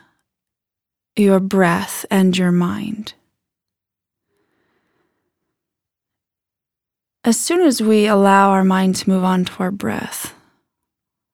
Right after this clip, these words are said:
the chatter of the mind automatically calms.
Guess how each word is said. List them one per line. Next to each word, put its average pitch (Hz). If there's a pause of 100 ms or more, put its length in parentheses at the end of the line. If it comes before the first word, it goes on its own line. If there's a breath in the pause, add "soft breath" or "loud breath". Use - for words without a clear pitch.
(460)
the 208
chatter 233
of 180
the 185
mind 175 (360)
automatically 233
calms. 185